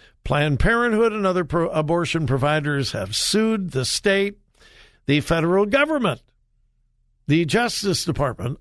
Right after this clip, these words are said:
under President Biden has sued, uh, the state of Texas. And the Supreme Court has simply said,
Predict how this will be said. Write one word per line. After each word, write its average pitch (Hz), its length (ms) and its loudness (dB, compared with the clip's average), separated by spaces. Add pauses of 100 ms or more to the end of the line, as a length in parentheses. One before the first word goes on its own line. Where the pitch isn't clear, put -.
under 139 480 0 (160)
President 131 540 -2
Biden 117 460 -2
has 139 280 -4
sued, 170 640 0 (400)
uh, 120 360 -2
the 120 140 -2
state 143 340 -2
of 110 120 -6
Texas. 147 680 -4 (640)
And 185 160 2
the 180 80 2
Supreme 285 420 -2
Court 233 320 -2
has 165 240 -2
simply 202 460 -2
said, 156 420 -2